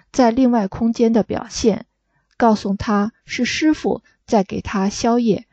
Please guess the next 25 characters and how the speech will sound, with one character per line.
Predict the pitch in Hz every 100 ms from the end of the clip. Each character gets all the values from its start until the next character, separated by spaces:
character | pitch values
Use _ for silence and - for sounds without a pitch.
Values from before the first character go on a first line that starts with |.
| _
而 | - 185
不 | - 220
是 | - 240
我 | 190 -
们。 | 214 170 - _ _ _ _ _ _
虽 | - 214
然 | 202 202
我 | 185
们 | 185 190
有 | 180 196
点 | - 170
能 | 170 170
量， | 233 220 247 _ _ _
可 | - 208
是 | - 262 -
要 | 294 277
把 | 226 202
修 | 202 - 294
炼 | 285 196
人 | 208
的 | 220
神 | 214 - 180 226
体 | - -
变 | - 226
大， | 220 233